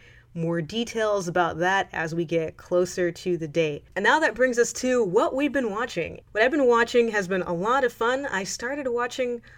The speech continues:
Monty Python's Flying Circus. I had seen Monty Python and the Holy Grail.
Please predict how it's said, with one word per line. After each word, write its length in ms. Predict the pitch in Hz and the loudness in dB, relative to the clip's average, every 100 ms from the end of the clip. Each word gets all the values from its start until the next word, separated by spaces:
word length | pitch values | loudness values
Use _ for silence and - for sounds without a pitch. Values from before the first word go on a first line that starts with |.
| - - | -20 -10
Monty 420 | 180 220 262 269 | -2 -2 -2 -6
Python's 1040 | 240 - 220 220 220 214 214 214 202 - - _ | -8 -6 -2 -2 -2 -2 -2 -4 -6 -10 -12 _
Flying 560 | - - 202 220 214 165 | -20 -6 -2 -2 -2 -6
Circus. 720 | - 196 185 - - - - - - - _ - - - _ | -4 -2 -2 -2 -8 -10 -12 -14 -20 -20 _ -20 -20 -20 _
I 120 | - 202 | 2 2
had 180 | 202 | 2
seen 380 | 175 - 269 262 | 0 -2 0 2
Monty 320 | 240 240 240 | 2 2 -2
Python 600 | 220 220 208 208 208 202 196 | -4 -2 -2 -2 -2 -2 -2
and 260 | 170 165 | -4 -4
the 40 | 151 | -4
Holy 360 | 175 180 170 | -2 0 -2
Grail. 580 | 151 175 208 226 220 220 | -2 -2 0 0 0 -4